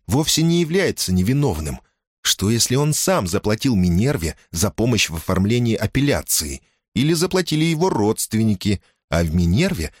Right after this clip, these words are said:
постарались в своих бухгалтерских книгах эти денежки отмыть? Но получилось не вполне идеально,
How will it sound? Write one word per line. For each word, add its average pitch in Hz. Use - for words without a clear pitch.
постарались 156
в -
своих 110
бухгалтерских 104
книгах 143
эти 185
денежки 170
отмыть? 104
Но 78
получилось 92
не 131
вполне 185
идеально, 76